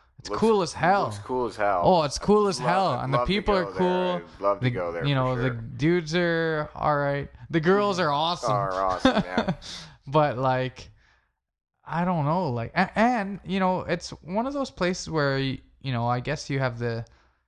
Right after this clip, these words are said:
Speaker 1: s-, there's the stereotype, and you think they're, like, you know, they, you think they're all Draco from, like, uh, like,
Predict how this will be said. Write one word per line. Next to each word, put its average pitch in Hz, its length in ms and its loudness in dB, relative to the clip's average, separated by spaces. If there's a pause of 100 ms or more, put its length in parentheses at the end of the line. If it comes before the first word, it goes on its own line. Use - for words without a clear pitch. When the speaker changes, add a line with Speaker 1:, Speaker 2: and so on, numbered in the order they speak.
(260)
Speaker 1:
s-, - 240 -12 (160)
there's 151 240 -2
the 147 100 -6
stereotype, 131 1000 0
and 131 100 -2
you 127 80 -4
think 139 380 -4
they're, 123 260 0
like, 117 240 -4 (600)
you 135 80 -6
know, 113 280 -4
they, 135 240 0
you 151 200 -2
think 185 220 0
they're 151 140 4
all 143 140 2
Draco 127 540 -2
from, 120 440 0
like, 117 380 -2
uh, 107 520 -4
like, 113 280 -6